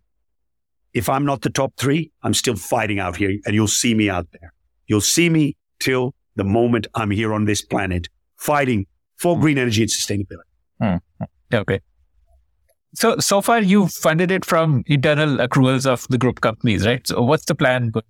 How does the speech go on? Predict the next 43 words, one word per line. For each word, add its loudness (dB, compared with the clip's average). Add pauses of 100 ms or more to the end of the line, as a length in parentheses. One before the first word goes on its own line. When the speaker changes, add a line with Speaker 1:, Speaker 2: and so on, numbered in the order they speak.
Speaker 2:
forward? 0 (640)
And -2
how 2
much 0
have 0
you 4
invested 0
so 0
far? 0 (600)
Speaker 1:
We've, 2
we've 2
invested 2
about, -2
uh, 0
hundred -2
and 0
eighty 0
to -2
two 0
hundred 0
crores 0
of -2
my 0
own 2
money. 0 (500)
Speaker 2:
Mm-hmm. -6
Speaker 1:
Okay. -2 (480)
Uh, 0
which, -2
which 2
I 2
think, 0 (100)
eh, 2
as 0
an 2
individual 2
is 2
not 0
a 0
bad 0
amount. -4 (360)
Um, 0
Speaker 2:
Yeah. 2